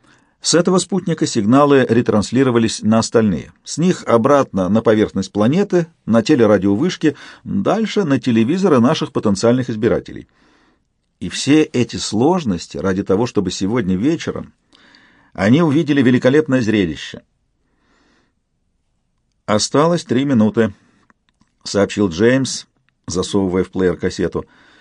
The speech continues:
«Отец, ты уверен, что, увидев заставку политической передачи, зрители не повыключают телевизоры?»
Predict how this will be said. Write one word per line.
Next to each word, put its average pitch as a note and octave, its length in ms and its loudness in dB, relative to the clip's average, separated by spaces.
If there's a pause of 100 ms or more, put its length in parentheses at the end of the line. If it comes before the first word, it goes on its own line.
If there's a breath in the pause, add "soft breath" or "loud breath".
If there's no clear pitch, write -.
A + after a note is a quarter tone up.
(580 soft breath)
«Отец, A#2 320 0
ты C3 100 -4
уверен, C#3 300 0
что, A2 160 -2
увидев G2+ 380 0
заставку G#2 580 0
политической G#2 580 -2
передачи, G#2+ 500 -2
зрители G2+ 640 -2
не G#2 120 0
повыключают A2 600 -4
телевизоры?» D#2+ 500 -6